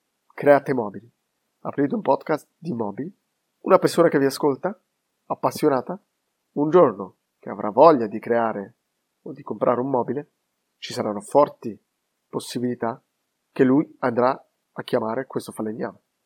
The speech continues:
Quindi il target sono freelancer o anche piccole ditte. In questo caso bisogna un po' sensibilizzare le persone perché ancora non si conosce il potenziale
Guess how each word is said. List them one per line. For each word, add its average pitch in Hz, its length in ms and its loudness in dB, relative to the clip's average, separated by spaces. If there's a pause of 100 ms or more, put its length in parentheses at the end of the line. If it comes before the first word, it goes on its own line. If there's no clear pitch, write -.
(200)
Quindi 107 360 -4 (360)
il - 160 -8
target - 340 2
sono 104 440 -8 (260)
freelancer 196 680 -6 (260)
o - 320 -2 (120)
anche 131 320 0
piccole 120 380 -2
ditte. 107 400 -10 (540)
In 135 60 -6
questo 175 260 2
caso 175 420 0 (440)
bisogna 147 380 2
un 147 60 4
po' 165 120 4
sensibilizzare 123 1080 -2
le 101 100 -6
persone - 380 -10
perché 127 240 -6
ancora 151 320 0
non 139 160 -2
si - 240 -12
conosce 139 480 -4
il 107 80 -8
potenziale 110 800 -8